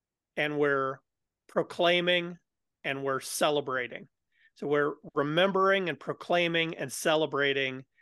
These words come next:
uh, Jesus' body broken for us, Jesus' blood shed for us. And we're doing it in a very tangible way. I mean, we're literally holding on to a piece of bread and, and eating it and holding a cup with juice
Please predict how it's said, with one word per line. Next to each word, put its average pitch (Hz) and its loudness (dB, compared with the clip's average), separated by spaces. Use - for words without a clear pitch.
uh, 131 -2
Jesus' 143 0
body 151 2
broken 160 0
for 151 -2
us, 147 -2
Jesus' 143 -8
blood 139 -2
shed 139 -2
for 123 -6
us. 127 -10
And 160 0
we're 160 2
doing 208 2
it 175 0
in 156 0
a 147 0
very 156 2
tangible 160 0
way. 160 4
I 143 0
mean, 147 -4
we're 147 -2
literally 156 2
holding 160 0
on 151 -2
to 143 -4
a 127 -2
piece 147 -8
of 123 -6
bread 139 0
and, 113 -10
and 123 -6
eating 160 0
it 143 0
and 117 -4
holding 160 0
a 135 -2
cup 147 -2
with 139 -6
juice - -6